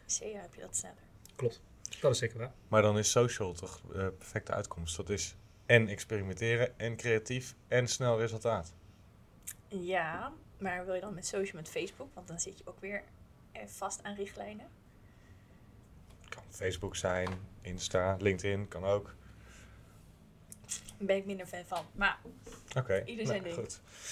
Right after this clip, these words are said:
Speaker 3: Ehm, dat is, eh, misschien, eh, voor een andere aflevering.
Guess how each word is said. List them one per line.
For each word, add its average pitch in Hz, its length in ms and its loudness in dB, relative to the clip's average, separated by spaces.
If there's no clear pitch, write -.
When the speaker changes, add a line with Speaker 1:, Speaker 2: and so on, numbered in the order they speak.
Speaker 3:
Ehm, 143 460 12
dat 139 220 12
is, 135 200 4
eh, 135 240 12
misschien, 127 420 0
eh, 123 100 6
voor 117 180 2
een 113 60 0
andere 113 220 0
aflevering. 95 480 0